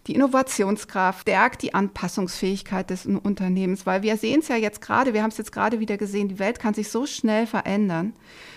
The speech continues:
und darum muss man einfach resilienter und krisenapproveder sein.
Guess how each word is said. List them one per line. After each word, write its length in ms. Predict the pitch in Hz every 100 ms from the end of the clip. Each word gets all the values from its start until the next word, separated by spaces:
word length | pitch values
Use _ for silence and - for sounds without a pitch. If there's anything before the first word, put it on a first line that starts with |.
| -
und 320 | - 202 202
darum 320 | 196 202 214 214
muss 220 | 214 -
man 200 | 202 -
einfach 480 | 190 196 185 185 190
resilienter 800 | 190 196 185 196 214 185 180 -
und 360 | 190 185 -
krisenapproveder 1120 | 220 220 208 - - - - - 185 175 -
sein. 500 | 180 - - - -